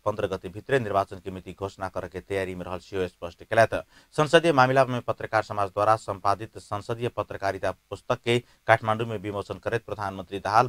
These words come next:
बैसाख पच्चीस से लऽ कऽ तीस गते भीतर स्थानीय निर्वाचन हो हैत सेहो उल्लेख केने छथि।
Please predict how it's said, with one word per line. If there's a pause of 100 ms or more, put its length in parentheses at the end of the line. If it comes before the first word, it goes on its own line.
(100)
बैसाख (260)
पच्चीस
से
लऽ
कऽ
तीस
गते
भीतर (280)
स्थानीय
निर्वाचन
हो
हैत
सेहो
उल्लेख
केने
छथि।